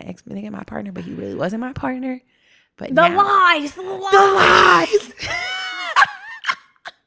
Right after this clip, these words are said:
Speaker 1: The lies! No, I felt, I felt deep down I wanted partnership, and I wanted
Speaker 2: Yeah, you
Speaker 1: to,
Speaker 2: wanted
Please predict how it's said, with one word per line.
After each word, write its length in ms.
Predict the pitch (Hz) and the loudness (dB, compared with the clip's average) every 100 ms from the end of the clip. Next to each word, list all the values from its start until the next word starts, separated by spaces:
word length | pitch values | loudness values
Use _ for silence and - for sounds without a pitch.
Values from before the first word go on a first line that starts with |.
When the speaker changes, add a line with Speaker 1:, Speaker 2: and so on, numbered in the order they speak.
| _ - - - - - | _ -14 -14 -14 -12 0
Speaker 1:
The 160 | 381 359 | 2 2
lies! 920 | 370 381 392 392 381 370 349 262 - _ - _ - | 4 6 8 6 4 2 2 0 -6 _ -20 _ 0
No, 120 | 269 | 4
I 120 | 262 | 4
felt, 260 | 247 254 - | 4 2 2
I 140 | 190 208 | 0 0
felt 320 | - 240 - | 0 -2 -2
deep 300 | 208 226 226 | -2 -2 -2
down 240 | 220 233 226 | 0 2 4
I 120 | 185 | 4
wanted 320 | 185 202 190 | 4 0 -2
partnership, 640 | - 196 185 175 175 156 - | -4 -4 -4 -6 -2 -4 -4
and 140 | 170 | -4
I 80 | 160 | -2
wanted 280 | 165 185 - | -2 -2 -4
Speaker 2:
Yeah, 40 | |
you 100 | 233 | -2
Speaker 1:
to, 80 | 214 | -2
Speaker 2:
wanted 80 | 160 | 0